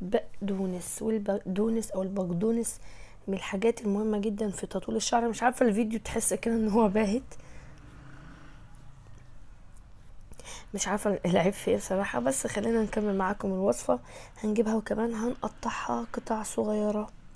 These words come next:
زيها زي الجرجير بس، وخلي بالكم من الايدين وانتوا بتقطعوا،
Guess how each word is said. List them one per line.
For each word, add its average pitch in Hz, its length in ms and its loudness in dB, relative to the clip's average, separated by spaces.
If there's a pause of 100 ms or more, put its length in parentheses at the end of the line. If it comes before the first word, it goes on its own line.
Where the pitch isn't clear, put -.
(480)
زيها 226 680 4 (140)
زي 220 420 4 (120)
الجرجير 208 920 4
بس، 233 340 2
وخلي 226 300 2
بالكم 214 320 0 (680)
من 214 280 2 (140)
الايدين 202 500 0
وانتوا 226 480 0
بتقطعوا، - 500 -8